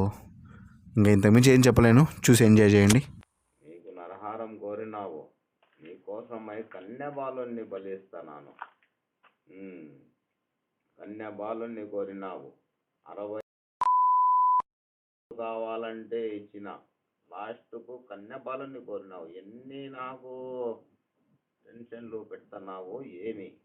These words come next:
Speaker 2: ఎన్ని శపథాలు చేయాలా నీకు? చెప్పు, వస్తావా రావా?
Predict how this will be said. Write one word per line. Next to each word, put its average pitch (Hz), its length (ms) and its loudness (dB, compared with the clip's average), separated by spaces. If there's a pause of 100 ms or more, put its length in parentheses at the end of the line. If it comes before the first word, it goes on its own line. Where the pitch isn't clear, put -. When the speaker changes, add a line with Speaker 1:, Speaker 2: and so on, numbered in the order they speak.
(1600)
Speaker 2:
ఎన్ని 107 340 -20
శపథాలు 131 600 -12
చేయాలా 127 320 -6
నీకు? 120 360 -12 (520)
చెప్పు, 95 240 -18 (140)
వస్తావా 151 580 -6
రావా? 107 420 -8